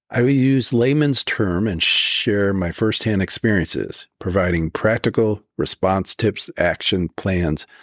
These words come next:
I'll show readers how to become healthier mentally and financially strong.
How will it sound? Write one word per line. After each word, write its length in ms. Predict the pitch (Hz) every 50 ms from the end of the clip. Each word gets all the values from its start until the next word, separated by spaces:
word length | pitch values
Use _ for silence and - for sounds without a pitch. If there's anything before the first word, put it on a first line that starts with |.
| - - - _ -
I'll 100 | 104 90
show 220 | - - 104 104
readers 400 | 98 87 95 101 92 90 82 -
how 340 | - - 85 85 90 98 104 - -
to 160 | - - 87
become 320 | 62 - - - - -
healthier 460 | - - 101 101 101 - 117 101 95 90
mentally 420 | 87 85 90 87 - - 87 87
and 160 | 82 73 69
financially 600 | - - 82 85 90 90 90 - - 90 80 78 73
strong. 440 | - - - 64 52 53 60 -